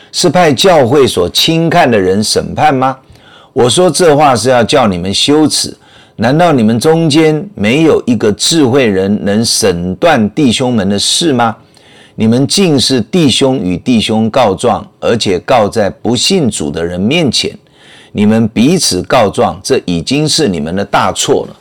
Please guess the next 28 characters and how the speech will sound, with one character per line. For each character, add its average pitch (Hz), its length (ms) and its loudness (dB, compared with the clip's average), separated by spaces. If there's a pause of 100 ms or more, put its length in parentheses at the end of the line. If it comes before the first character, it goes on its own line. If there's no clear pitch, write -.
(340)
为 185 180 4
什 - 180 -2
么 87 100 -2
不 92 200 -2
情 98 320 0
愿 127 200 2
受 107 320 0
欺 139 360 0
呢？ 117 200 0 (100)
为 135 140 2
什 - 200 -4
么 76 120 -12
不 - 160 -12
情 82 320 -8
愿 92 220 -4
吃 110 300 -4
亏 120 340 2
呢？” 110 180 0 (1040)
经 220 220 2
文 180 180 4
在 185 160 4
这 165 200 4
里 123 120 2
讲 92 300 -2
到 127 160 4
的 101 160 2
审 85 400 -2
判 104 340 0